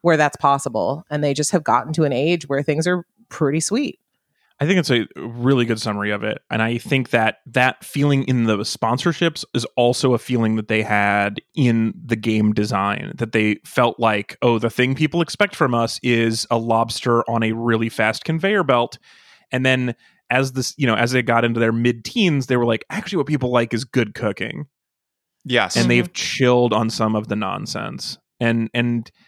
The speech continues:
Speaker 2: I, but I do agree with what you're saying is that this has been part of the show for longer than we want to admit, that, like, if you were to take, you could, if you were to take the time, you could do a supercut of our seven seasons of this show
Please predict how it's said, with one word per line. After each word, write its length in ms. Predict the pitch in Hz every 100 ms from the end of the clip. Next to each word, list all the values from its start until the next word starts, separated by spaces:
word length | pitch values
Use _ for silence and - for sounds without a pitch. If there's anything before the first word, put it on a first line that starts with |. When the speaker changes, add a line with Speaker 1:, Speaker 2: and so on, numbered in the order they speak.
| _ _ _ -
Speaker 2:
I, 160 | 151 151 151
but 160 | 143
I 100 | 135
do 260 | 135 156 202
agree 200 | 139 131
with 140 | 120
what 100 | 123
you're 80 | 107
saying 240 | - 143 127
is 140 | 110
that 120 | 110
this 140 | 120 -
has 140 | 117
been 280 | 113 117 113
part 220 | - 120
of 100 | 113
the 80 | 117
show 260 | - 117 113
for 260 | - 117
longer 300 | 113 117 117
than 80 | 117
we 80 | 117
want 180 | 110 113
to 40 |
admit, 360 | 113 110 107 135 _
that, 160 | 127 123
like, 200 | 131 117 -
if 120 | 127
you 80 | 190
were 80 |
to 80 | 156
take, 280 | 123 - 123
you 100 | 147
could, 220 | 139 113 - -
if 120 | 120
you 60 |
were 60 | 143
to 80 | 110
take 200 | - -
the 60 |
time, 300 | 107 147 110 104
you 100 | 156
could 120 | 170
do 100 | 127
a 40 | 113
supercut 580 | - - 131 - 104 - _ _ _ _
of 240 | 113 110 113
our 300 | 117 117 117
seven 380 | - 127 117 117
seasons 380 | 131 123 120 113
of 120 | 113
this 120 | 117
show 520 | - 160 117 110 110